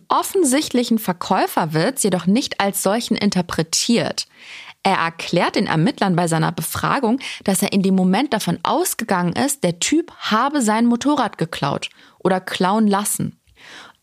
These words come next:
Irgendwann war er so besessen von diesem Gedanken, dass er richtig wütend wurde. Er kauft sich eine Pistole und sucht das Motorradgeschäft erneut auf.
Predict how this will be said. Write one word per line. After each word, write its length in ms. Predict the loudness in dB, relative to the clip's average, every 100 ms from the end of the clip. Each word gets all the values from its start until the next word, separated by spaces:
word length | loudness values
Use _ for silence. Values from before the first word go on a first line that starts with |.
| 0
Irgendwann 720 | 0 0 0 0 2 2 2
war 160 | 0 0
er 80 | 0
so 160 | 0
besessen 500 | 0 0 0 0 -2
von 200 | 0 0
diesem 260 | 2 2 0
Gedanken, 540 | 0 0 -2 0 0
dass 160 | 2 2
er 100 | 0
richtig 400 | 0 -2 0 2
wütend 460 | 2 2 -2 -2
wurde. 280 | -2 -2 -4 -10 _ _ -20 -20 -20 -18 -18 -18 -6
Er 80 | -4
kauft 420 | 0 2 0 0
sich 180 | -2 0
eine 140 | 0
Pistole 680 | 0 0 0 0 2 2 2
und 140 | 0 0
sucht 180 | 0 -2
das 140 | -2
Motorradgeschäft 960 | -2 0 0 0 0 -2 0 0 -2 0
erneut 520 | 2 2 2 -2 -6
auf. 380 | -8 -10 -16